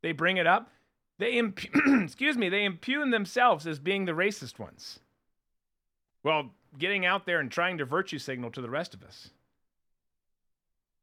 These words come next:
And this chick, she's got unrealistic expectations of law enforcement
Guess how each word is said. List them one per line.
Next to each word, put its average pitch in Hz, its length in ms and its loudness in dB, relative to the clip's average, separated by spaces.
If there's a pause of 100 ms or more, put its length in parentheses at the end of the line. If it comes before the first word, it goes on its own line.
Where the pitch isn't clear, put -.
(280)
And 165 120 -8
this 240 140 -6
chick, - 440 -4
she's 240 220 -6
got 208 280 0 (100)
unrealistic 196 680 0
expectations 151 720 -2
of 117 80 -8
law 127 180 -2
enforcement 190 500 -6